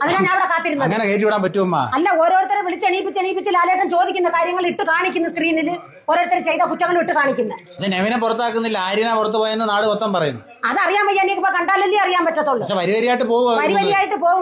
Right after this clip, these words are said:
Speaker 1: കാരണം എന്ന് പറഞ്ഞാൽ അവര് ഡ്രാമ എന്ന് പറഞ്ഞതുകൊണ്ട് ആർക്കും ഇഷ്ടപ്പെടാതെ വന്നു.
Speaker 2: പക്ഷെ,
Speaker 1: പെൺപിള്ളേര്
Speaker 2: പക്ഷെ ഞാൻ ഒരു
Speaker 1: പറയുന്ന
Speaker 2: കാര്യം പറയട്ടെ, ആ, അവന്മാര് ഷാനവാസിനെ കൊല്ലാൻ നോക്കി നിങ്ങൾക്ക് തോന്നുന്നു?
Speaker 1: അത് അല്ല, പെൺപിള്ളേരെല്ലാരും പറയുന്ന കൊല്ലാൻ നോക്കിയെന്ന് അങ്ങനെ കൊല്ലാൻ നോക്കുവോ?
Speaker 2: അങ്ങനെ പറയുന്ന മോശമല്ലേ അമ്മ?
Speaker 1: ആ, അങ്ങനെ കൊല്ലാൻ
Speaker 2: കാര്യം അത്
Speaker 1: നോക്കത്തില്ല.
Speaker 2: ഇതിപ്പോ അവന്മാരൊന്നും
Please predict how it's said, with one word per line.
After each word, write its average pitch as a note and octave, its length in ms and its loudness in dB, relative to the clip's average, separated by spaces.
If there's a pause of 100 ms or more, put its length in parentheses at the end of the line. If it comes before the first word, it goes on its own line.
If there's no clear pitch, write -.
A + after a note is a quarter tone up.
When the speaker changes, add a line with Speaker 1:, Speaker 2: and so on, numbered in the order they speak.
(120)
Speaker 1:
കാരണം F4+ 220 0
എന്ന് F#4 100 0
പറഞ്ഞാൽ F4+ 180 0
അവര് F#4 160 0
ഡ്രാമ E4+ 240 2 (100)
എന്ന് F#4+ 160 2
പറഞ്ഞതുകൊണ്ട് F4+ 480 2 (440)
ആർക്കും G4+ 260 0
ഇഷ്ടപ്പെടാതെ F4 460 0
വന്നു. C4+ 140 0
Speaker 2:
പക്ഷെ, C#4+ 120 0
Speaker 1:
പെൺപിള്ളേര് G4 360 0
Speaker 2:
പക്ഷെ A#3+ 40 0
ഞാൻ B3 80 2
ഒരു - 20 0
Speaker 1:
പറയുന്ന A#3 260 0
Speaker 2:
കാര്യം A3+ 200 0
പറയട്ടെ, G#3 240 0 (200)
ആ, F#3+ 40 0 (140)
അവന്മാര് A3+ 340 0 (220)
ഷാനവാസിനെ G#3 440 -2
കൊല്ലാൻ G#3 280 0
നോക്കി G#3 180 -2
നിങ്ങൾക്ക് G3 260 0
തോന്നുന്നു? F3+ 220 0 (160)
Speaker 1:
അത് E4 180 2
അല്ല, E4 200 0
പെൺപിള്ളേരെല്ലാരും F#4+ 640 2
പറയുന്ന F#4 280 2
കൊല്ലാൻ F4 280 2
നോക്കിയെന്ന് E4+ 280 0
അങ്ങനെ F4+ 200 0
കൊല്ലാൻ E4 260 0
നോക്കുവോ? D#4+ 260 0
Speaker 2:
അങ്ങനെ G#3+ 200 0
പറയുന്ന G3+ 340 0
മോശമല്ലേ F#3+ 480 0
അമ്മ? C#4 160 0
Speaker 1:
ആ, - 20 0 (240)
അങ്ങനെ F4 260 2
കൊല്ലാൻ E4+ 160 2
Speaker 2:
കാര്യം F#4+ 140 0
അത് F4+ 100 2
Speaker 1:
നോക്കത്തില്ല. D#4+ 380 -2
Speaker 2:
ഇതിപ്പോ A3+ 300 0
അവന്മാരൊന്നും A3+ 440 0